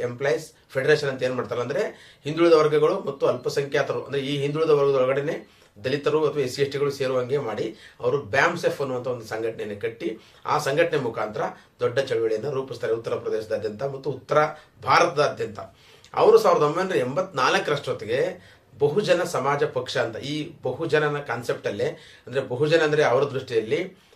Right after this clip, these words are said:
ಬುದ್ಧನ ಬ-, ಬಹುಜನ ಹಿತಾಯ, ಬಹುಜನ ಸುಖಾಯ ಕಾನ್ಸೆಪ್ಟ್ ಜೊತೆಗೆ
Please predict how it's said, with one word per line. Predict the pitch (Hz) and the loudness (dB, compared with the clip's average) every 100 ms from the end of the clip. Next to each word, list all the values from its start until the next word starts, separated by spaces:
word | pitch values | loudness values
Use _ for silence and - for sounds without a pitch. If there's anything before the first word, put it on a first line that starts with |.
| _ 98 | _ -10
ಬುದ್ಧನ | 131 - 151 | -8 0 0
ಬ-, | 147 120 123 117 110 | 0 0 0 0 -2
ಬಹುಜನ | 113 123 135 | -4 -2 0
ಹಿತಾಯ, | 135 123 135 131 139 | 0 -2 0 2 0
ಬಹುಜನ | 139 110 117 123 | -2 -4 -2 -2
ಸುಖಾಯ | 117 127 123 | -4 -4 -4
ಕಾನ್ಸೆಪ್ಟ್ | 123 110 110 120 | -2 -4 -6 -8
ಜೊತೆಗೆ | - 104 101 113 | -8 -10 -4 -2